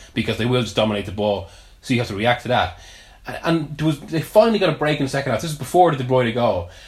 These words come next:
I remember just thinking how, how much Ziyech slowed it down, which made it kind of baffling to me why he didn't go with Werner on bo-, on both sides of Lukaku, or, or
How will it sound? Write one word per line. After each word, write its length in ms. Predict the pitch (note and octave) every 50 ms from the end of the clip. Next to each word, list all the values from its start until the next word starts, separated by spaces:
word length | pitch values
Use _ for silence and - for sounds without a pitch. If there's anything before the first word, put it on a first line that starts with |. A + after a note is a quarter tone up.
| - - - - -
I 60 | -
remember 160 | G3+ A#3 A#3
just 140 | A3 E3+ -
thinking 180 | G3+ F3+ E3+ C3+
how, 200 | B2 - D3 C#3+ -
how 420 | - - - - - - G3+ G#3+ G3 F#3
much 340 | E3+ D#3 - - - - - - - - _ -
Ziyech 440 | A#2+ A#2+ D#3 F3 D#3+ B2+ G#2+ F#2+ F2+
slowed 640 | - - - - - - - C3 C#3+ C#3 C#3 C#3 C3
it 120 | A2 -
down, 400 | - C3 C#3 C3 A2 F2 D#2 D2+ D2 - - - - - - -
which 180 | - C#3+ C#3 E3
made 100 | G3+ A3+
it 60 | A3
kind 120 | A3 F#3
of 80 | D3+ -
baffling 280 | D#3+ F3+ F3+ - F3 C3+
to 60 | C3+
me 60 | B2+
why 200 | A#2+ B2 C3 C3+
he 40 | C3+
didn't 180 | C3+ C3+ B2+ A2+
go 300 | B2+ B2 B2+ B2+ B2+ A#2+
with 100 | G2+ G#2
Werner 400 | A2+ C3 C#3+ D3+ D#3+ D#3 D#3 C#3+
on 160 | C3+ A2+ C3 B2
bo-, 180 | D3 D3 C3+
on 120 | C3 C3 A#2+
both 280 | - - C#3 C#3 C3+
sides 240 | - C#3 C#3 C3+ C#3
of 60 | C3 A#2+
Lukaku, 360 | - C3+ C3 C3+ - C#3+ C3
or, 100 | B2 A2
or 60 | -